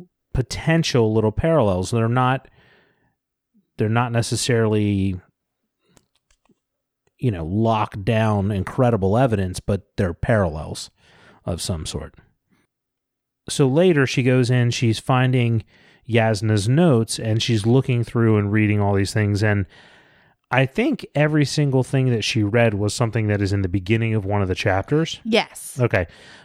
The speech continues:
Speaker 1: But the one that I hadn't really noticed before was the one that says, "Never underestimate them because of what you see." And I think, well, who has been underestimated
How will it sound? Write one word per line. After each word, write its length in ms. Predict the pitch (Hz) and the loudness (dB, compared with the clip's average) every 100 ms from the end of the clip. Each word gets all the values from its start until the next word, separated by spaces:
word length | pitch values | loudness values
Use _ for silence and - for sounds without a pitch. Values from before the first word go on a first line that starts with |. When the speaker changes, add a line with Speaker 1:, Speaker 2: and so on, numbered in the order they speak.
| _ | _
Speaker 1:
But 340 | 110 123 120 - _ | 2 2 2 -4 _
the 140 | 127 123 | -2 2
one 220 | 143 165 | 2 2
that 100 | 147 | 2
I 60 | 127 | 2
hadn't 400 | 135 123 117 131 | 0 0 -2 0
really 520 | 127 120 113 110 107 - _ _ _ _ _ | 0 2 2 2 0 -4 _ _ _ _ _
noticed 760 | 123 123 123 135 143 127 - 110 | -2 2 4 4 4 2 -2 -4
before 600 | 98 - 92 87 95 - _ _ _ _ _ _ _ _ _ _ | -4 -2 -2 0 -2 -4 _ _ _ _ _ _ _ _ _ _
was 240 | 113 120 110 | 0 2 2
the 100 | 120 | 0
one 240 | 117 117 | 0 0
that 140 | 113 | 0
says, 360 | - 117 107 98 | 0 2 2 2
"Never 360 | 110 123 165 160 | 0 2 2 2
underestimate 760 | 131 117 123 - 107 104 - | 2 2 2 0 0 0 0
them 220 | 98 95 | -2 0
because 440 | 95 - 113 104 98 | -2 -2 0 2 0
of 140 | 90 | -2
what 200 | 90 95 | -4 -2
you 120 | 104 | -2
see." 440 | 113 - 156 - - _ _ _ _ _ _ _ _ _ _ | -2 -2 -2 -2 -10 _ _ _ _ _ _ _ _ _ _
And 140 | - 117 | -2 0
I 80 | 120 | 0
think, 160 | 120 | 0
well, 160 | 117 117 | 0 0
who 560 | 127 180 165 147 156 - _ _ _ _ _ _ _ | 2 4 4 2 -2 -6 _ _ _ _ _ _ _
has 300 | 139 123 110 | 0 0 0
been 560 | 104 143 110 101 110 - _ _ _ _ - | 0 2 2 0 -2 -6 _ _ _ _ -4
underestimated 1000 | 123 117 120 160 - 101 98 90 92 117 | 0 2 2 2 -2 -4 -2 -2 -4 -4